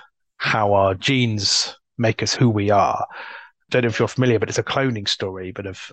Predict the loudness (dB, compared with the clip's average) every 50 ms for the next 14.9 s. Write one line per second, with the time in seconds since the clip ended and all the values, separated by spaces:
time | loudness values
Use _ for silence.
0 | _ _ 0 0 2 4 4 4 4 4 4 2 2 2 2 -2 -2 -2 0 0
1 | 2 2 0 0 -2 -4 -6 -6 -2 -2 -2 -2 -2 -4 -4 -4 -4 -4 -4 -4
2 | -4 -4 0 2 4 4 4 2 0 -2 -4 -4 -4 -2 0 2 2 2 2 0
3 | 0 -2 -2 -4 -4 -6 -6 -6 -8 -6 -6 -2 -2 -2 -2 -2 -4 -4 -4 -4
4 | -4 -2 0 0 0 2 0 -2 -2 -2 -4 -6 -4 -2 -2 -2 -2 -4 -8 _
5 | _ -12 -10 -10 -10 -10 -12 -14 -16 -6 -2 -2 0 0 -2 -4 _ _ _ _
6 | -4 -2 0 0 0 0 0 0 -2 -2 -2 -2 -2 -2 -2 -4 -4 0 2 4
7 | 4 4 4 2 2 2 0 0 -2 -2 -4 -6 -8 0 0 0 0 0 -4 -8
8 | -10 -4 -4 -4 -4 -4 -4 -2 0 0 2 0 0 -2 -4 -2 -2 -2 -2 -4
9 | -6 -6 -4 -4 -2 -2 -2 -4 -4 -6 -8 -8 -10 -10 -14 -16 -20 -20 _ _
10 | _ -4 -2 0 0 0 2 2 2 2 2 2 2 2 2 0 0 0 0 2
11 | 2 0 2 2 2 2 0 0 -4 -6 -12 -12 -4 0 2 2 2 0 -2 -4
12 | -8 -8 -6 -6 -6 -6 -8 -6 -4 -4 -4 -4 -4 -6 -4 -4 -4 -4 -2 -4
13 | -4 -4 -4 -6 -6 -6 -6 -4 -4 -4 0 2 2 2 2 0 -2 -2 -4 -4
14 | -8 -8 -6 -6 -6 -4 0 0 2 2 2 0 -2 -4 -8 -10 -12